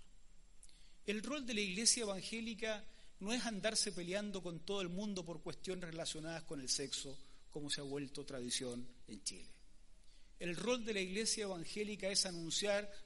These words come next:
por todos lados este tipo de cosas. Lo que ofende a Dios es cuando nuestros pueblos, en base a las bendiciones que Él nos da y que deberíamos reconocerle a Él,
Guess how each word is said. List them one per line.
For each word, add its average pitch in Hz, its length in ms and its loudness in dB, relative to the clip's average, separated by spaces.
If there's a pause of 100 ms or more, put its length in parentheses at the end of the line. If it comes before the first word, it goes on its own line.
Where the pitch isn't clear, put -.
(100)
por 147 220 0 (120)
todos 240 320 6
lados 226 580 2 (400)
este 285 380 0
tipo 127 380 -4
de 117 120 -8
cosas. - 580 -6 (960)
Lo 196 240 2
que 220 100 2
ofende 226 640 2
a 185 60 2
Dios 233 440 0 (560)
es 233 140 2 (160)
cuando 202 380 4
nuestros 185 360 -2
pueblos, 240 760 4 (360)
en 180 280 2
base 220 300 6
a - 20 0
las 190 160 2
bendiciones 185 680 4
que - 340 -2
Él 311 320 8 (100)
nos 175 160 2
da 247 300 10 (300)
y 196 120 4
que 185 140 2
deberíamos 190 560 4
reconocerle 165 800 2
a 175 60 12
Él, 339 220 12